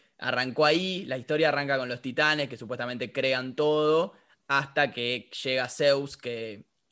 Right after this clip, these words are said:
que ese es otro de los miedos, que está buenísimo nombrarlo, porque ¿qué pasa con U-, con Ura-, con Cronos? Eh, que él tenía, eh, tenía miedo,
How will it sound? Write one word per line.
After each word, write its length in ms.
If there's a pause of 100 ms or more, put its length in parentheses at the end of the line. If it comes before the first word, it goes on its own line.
que 100
ese 120
es 100
otro 260
de 80
los 180
miedos, 540
que 80
está 160
buenísimo 600
nombrarlo, 760 (500)
porque 280
¿qué 120
pasa 280
con 160
U-, 160
con 200
Ura-, 260
con 200
Cronos? 380 (400)
Eh, 760
que 80
él 120
tenía, 520
eh, 360 (280)
tenía 320
miedo, 640